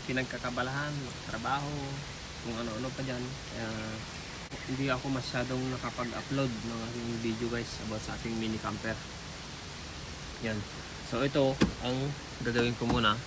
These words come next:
Pagka tumila ang ulan, ito ang ayusin ko, guys. Sofa bed. Ayan. So, abangan nyo, guys, yung mga susunod kong video.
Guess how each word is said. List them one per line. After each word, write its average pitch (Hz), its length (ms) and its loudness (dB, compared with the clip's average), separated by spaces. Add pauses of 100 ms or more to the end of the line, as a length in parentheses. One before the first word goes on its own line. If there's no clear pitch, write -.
(1400)
Pagka 120 400 2
tumila 127 400 6
ang 143 80 2
ulan, 117 220 4 (420)
ito 123 80 2
ang 117 160 2
ayusin 113 400 0
ko, 113 80 0
guys. 110 400 0 (240)
Sofa 117 240 2
bed. 110 180 4 (2000)
Ayan. 104 260 -4 (680)
So, 135 160 6
abangan 139 320 6
nyo, 151 80 4
guys, 147 240 6
yung 135 160 2
mga 131 240 4
susunod 127 400 0
kong 123 160 0
video. 123 320 4